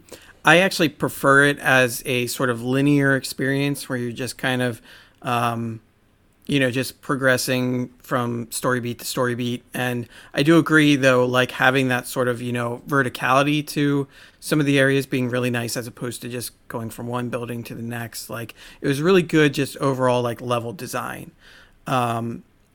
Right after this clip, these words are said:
now, the, the, where I'm kinda split, though, is because there is a point where, uh, you have sort of a,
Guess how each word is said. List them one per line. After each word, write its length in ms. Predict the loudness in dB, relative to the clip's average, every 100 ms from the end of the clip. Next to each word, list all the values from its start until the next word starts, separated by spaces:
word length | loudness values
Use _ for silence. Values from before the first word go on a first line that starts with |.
| _
now, 340 | -2 4 6 4
the, 460 | 2 2 2 0 -4
the, 420 | -12 -6 -6 -6 -10
where 220 | -4 2
I'm 160 | 4 2
kinda 300 | 0 -2 -2
split, 360 | -4 0 0 2
though, 200 | 2 2
is 140 | 0
because 320 | -4 -4 -2
there 160 | 0 0
is 120 | 0
a 60 | -4
point 420 | -4 -4 -4 -6
where, 460 | -6 -4 -4 -6 -10 -20 -20 _ _
uh, 220 | -4 -4 -2
you 140 | -2
have 240 | 0 0
sort 320 | -2 -6 -4 -4
of 120 | -4
a, 540 | -4 -2 0 0 -2